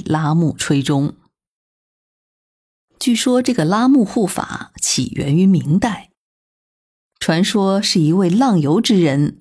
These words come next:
路过拉木这个地方，突然就像得了羊角风一样的抽搐，他自称为大梵天王附体。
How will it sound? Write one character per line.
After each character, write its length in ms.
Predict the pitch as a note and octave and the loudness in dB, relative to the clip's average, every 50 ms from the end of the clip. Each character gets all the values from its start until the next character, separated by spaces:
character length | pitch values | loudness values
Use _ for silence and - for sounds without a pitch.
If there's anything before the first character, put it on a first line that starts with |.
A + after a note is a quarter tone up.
| _ - | _ -4
路 340 | - A3 A#3 G3 D#3+ C#3+ D3 | -2 0 2 2 0 0 -2
过 300 | - - D#3 D3 B2+ C#3+ - | -2 -2 -2 -2 -2 -4 -4
拉 240 | - E3 E3 F#3 G#3 | -4 -4 -2 0 2
木 240 | A3 A#3 B3 F#3 C3 | 2 2 2 2 0
这 100 | - C#3+ | -2 -2
个 120 | D3 D3 | -2 -2
地 180 | - C#3 C#3 - | -2 -2 -2 -2
方， 340 | - - - - - - _ _ _ _ _ _ _ _ _ _ _ _ _ _ _ _ _ _ | -4 -4 -6 -6 -8 -14 _ _ _ _ _ _ _ _ _ _ _ _ _ _ _ _ _ _
突 200 | - - - D#4+ | -8 -2 0 0
然 340 | D4+ B3 F3+ F3 - - - - | 2 2 0 -2 -4 -6 -8 -6
就 100 | - C4 | -6 -4
像 180 | B3 - G3 G3+ | -2 0 0 0
得 140 | F3+ E3 F#3 | 0 0 0
了 120 | A3 G#3+ | 0 0
羊 280 | E3 D#3 F3+ F#3+ B3 D4+ | 0 0 2 2 2 2
角 180 | - D4+ D3+ | 0 0 -2
风 380 | D3+ - - C#4 C#4 C#4+ D4+ C#4+ | -2 -4 -2 0 2 4 4 4
一 120 | G#3+ D#3 | 4 2
样 180 | D#3 F3 E3 D#3 | 2 0 0 -2
的 80 | - | -4
抽 320 | - - - A#3+ A#3 B3+ C4+ | -4 -4 -2 0 0 0 -2
搐， 320 | - - - - - - _ _ _ _ _ _ _ _ _ _ _ _ _ _ _ | -2 -2 -4 -6 -6 -8 _ _ _ _ _ _ _ _ _ _ _ _ _ _ _
他 140 | - - - | -6 -6 -4
自 320 | - - - - - A3+ F3 | -4 -4 -6 -4 -2 -2 -2
称 240 | - - G#3 F#3 | 0 0 0 2
为 220 | F3+ C#3+ C#3+ D3 E3 | 2 0 0 -2 -2
大 400 | - - - C4+ A#3+ F3+ D3 D#3 | -4 -4 -2 -2 -2 -2 -4 -4
梵 340 | - - G3 E3+ D3 C#3 C3+ | -4 -2 -2 0 0 -2 -2
天 340 | - - - F3+ F3+ F#3 | -2 0 0 0 2 2
王 220 | F#3 D3+ C#3+ - F#3 | 0 0 0 0 -2
附 220 | - - G3 D#3+ | -2 -2 -2 -2
体。 420 | D3 - - - - D#3 D#3+ - | -2 -4 -8 -10 -12 -14 -16 -16